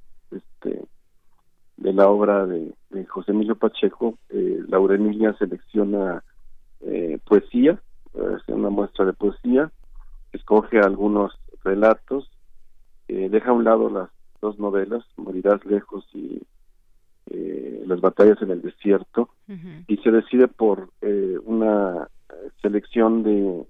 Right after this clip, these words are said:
Speaker 1: de los textos de los inventarios, que siempre es,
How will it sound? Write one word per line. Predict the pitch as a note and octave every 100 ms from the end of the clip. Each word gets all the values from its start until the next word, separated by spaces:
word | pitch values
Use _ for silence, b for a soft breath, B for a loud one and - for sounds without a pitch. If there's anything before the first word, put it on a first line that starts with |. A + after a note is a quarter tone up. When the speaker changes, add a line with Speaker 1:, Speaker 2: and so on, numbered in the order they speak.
| -
Speaker 1:
de | G2
los | G2 -
textos | A#2 G#2 - G#2
de | G2+
los | F#2+ -
inventarios, | G#2 G#2+ G#2+ C#3+ E3 D#3
que | -
siempre | - B2
es, | -